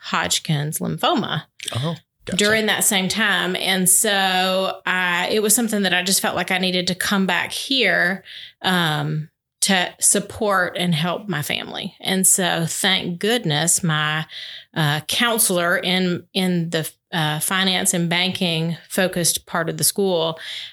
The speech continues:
Speaker 1: had a connection with, um, uh, the president then, Doug Wren,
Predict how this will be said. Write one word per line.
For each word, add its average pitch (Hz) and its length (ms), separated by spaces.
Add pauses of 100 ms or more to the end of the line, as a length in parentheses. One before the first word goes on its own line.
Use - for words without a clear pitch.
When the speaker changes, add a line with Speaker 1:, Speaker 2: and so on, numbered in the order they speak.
(120)
Speaker 1:
had 165 400
a - 80
connection 165 1080
with, 170 480
um, 156 500
uh, 156 280
the 175 100
president 170 680
then, 165 260
Doug 170 260
Wren, 175 400